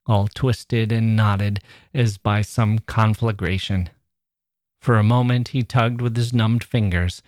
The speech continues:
then, realizing the folly of it, he drew his sheath knife. But before he could cut the strings,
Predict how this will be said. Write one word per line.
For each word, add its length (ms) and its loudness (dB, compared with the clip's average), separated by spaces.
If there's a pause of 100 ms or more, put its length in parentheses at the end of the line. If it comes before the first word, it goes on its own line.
(200)
then, 340 2 (320)
realizing 680 2
the 80 -2
folly 400 -2
of 120 -6
it, 200 -6 (400)
he 160 0
drew 260 2
his 180 2
sheath 460 -2
knife. 460 -4 (1040)
But 180 2
before 400 2
he 140 2
could 240 -4
cut 240 -2
the 80 -4
strings, 640 0